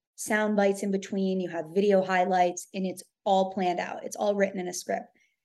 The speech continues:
And you have to say the least amount of stuff in one minute for your live shot, or a minute and a half for your live shot, or a three minute sportscast.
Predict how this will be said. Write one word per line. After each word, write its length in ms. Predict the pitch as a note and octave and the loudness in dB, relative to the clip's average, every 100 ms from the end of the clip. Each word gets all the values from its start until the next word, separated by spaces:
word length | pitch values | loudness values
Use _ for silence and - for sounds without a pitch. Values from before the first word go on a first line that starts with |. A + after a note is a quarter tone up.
| _ | _
And 120 | G3+ | -2
you 80 | G3 | 0
have 240 | G3 G3+ G3+ | 2 0 -2
to 100 | F#3+ | -4
say 580 | - F#3+ F3+ F3+ F3+ - _ - | 4 6 6 4 0 -10 _ -4
the 80 | |
least 220 | G#3 D#4 D4+ | 0 2 2
amount 160 | D4 | 2
of 60 | D4 | 2
stuff 320 | - A#3 A#3+ - _ _ _ | 4 4 4 -6 _ _ _
in 180 | G3+ F#3 | -2 -2
one 340 | F3 G3+ C#4+ | -2 0 2
minute 200 | C#4+ D4 | 2 0
for 100 | - | -2
your 120 | C#4 C4 | 0 4
live 220 | A#3+ A#3+ | 4 4
shot, 360 | B3 B3 A#3+ - | -2 -2 -2 2
or 120 | E3+ | 0
a 100 | F3+ | 2
minute 240 | G3 C#4 | 0 0
and 100 | C#4 | 0
a 60 | C4+ | -2
half 180 | C4 B3+ | -2 -2
for 100 | C#4 | 2
your 120 | C4 | 4
live 180 | A#3 A#3 | 4 2
shot, 320 | B3 A#3 G#3+ | -2 0 2
or 80 | E3 | 0
a 60 | - | -2
three 160 | C4 C#4 | -2 0
minute 200 | C4+ C4 | 0 0
sportscast. 680 | B3 A#3 A#3+ A3 A3+ A3+ - | 2 2 2 2 0 -4 -14